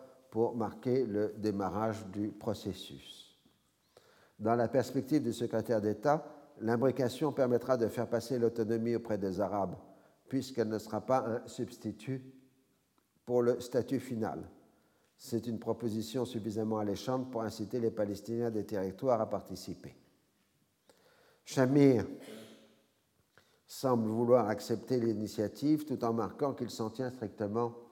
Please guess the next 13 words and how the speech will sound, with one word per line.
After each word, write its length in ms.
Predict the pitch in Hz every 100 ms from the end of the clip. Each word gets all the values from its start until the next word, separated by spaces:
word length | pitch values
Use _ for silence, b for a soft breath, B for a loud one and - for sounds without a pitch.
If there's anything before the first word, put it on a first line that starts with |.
| - -
à 320 | 123 139 -
Camp 160 | - 123
David. 480 | 117 101 98 117 147 - - - b b b b b _
Il 80 | 104
ne 60 | 92
peut 180 | 117
pas 140 | 101 120
se 100 | -
permettre 380 | 131 117 127 110
de 60 |
rejeter 380 | 101 101 - 123
abruptement 640 | 101 101 101 - 110 113
l'initiative, 800 | 110 107 107 92 101 92 139 143